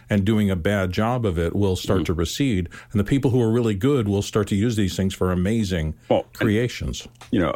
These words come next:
Speaker 2: we've talked about this many times, is that when Photoshop came out, there was a lot of us, me included, that were doing horrible things with it and not, did, had no idea what we were doing, and reading books and trying to figure out what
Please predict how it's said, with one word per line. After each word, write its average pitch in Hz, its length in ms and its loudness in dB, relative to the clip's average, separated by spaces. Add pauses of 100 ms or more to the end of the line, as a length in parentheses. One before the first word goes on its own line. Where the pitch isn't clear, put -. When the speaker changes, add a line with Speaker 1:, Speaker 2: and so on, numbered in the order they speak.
(120)
Speaker 2:
we've 104 160 2
talked 101 180 2
about 82 120 2
this 80 160 -2
many 76 160 2
times, 76 400 0
is 76 100 -4
that 80 160 -2 (460)
when - 100 -2
Photoshop 107 420 2
came 85 160 0
out, 78 160 0
there - 80 0
was 78 80 0
a 78 40 2
lot 76 180 2
of 76 80 0
us, 76 240 -2
me 85 220 2
included, 71 640 0
that 78 140 0
were 69 80 0
doing 78 240 0
horrible 90 340 0
things 76 260 -2
with 71 100 0
it 67 220 0
and 78 120 0
not, 80 280 0
did, 95 120 2
had 82 160 0
no 95 220 2
idea 95 240 0
what 67 160 0
we 73 80 0
were 71 80 0
doing, 67 240 -2
and 69 100 -6
reading 98 300 2
books 85 240 -2
and 78 100 -4
trying 82 180 -2
to 82 40 -2
figure 80 260 -2
out 67 180 -2
what 82 200 -2